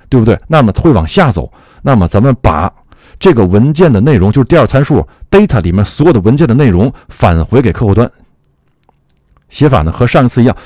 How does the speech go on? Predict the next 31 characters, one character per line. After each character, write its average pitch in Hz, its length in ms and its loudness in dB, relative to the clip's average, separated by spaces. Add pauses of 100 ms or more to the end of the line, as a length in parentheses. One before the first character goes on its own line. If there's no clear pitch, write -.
(140)
但 185 100 2
是 151 140 2
不 226 220 2
一 - 20 4
样 131 100 4
在 123 120 2
哪 107 80 2
儿？ - 80 -10 (100)
大 131 80 0
家 123 60 2
注 113 120 2
意， 92 100 -4 (960)
呃， 117 300 2
我 92 180 0 (120)
这 170 160 0
儿 113 80 0
有 85 160 -2
一 85 120 -2
个 113 120 -2
set 127 260 -2
header 135 440 -2 (580)
response 139 680 0
的 90 120 -2
头， - 300 0 (720)
以 117 160 0
前 156 320 0
咱 123 180 0
们 131 80 2
用 139 140 2
的 92 160 -2
是 - 260 -4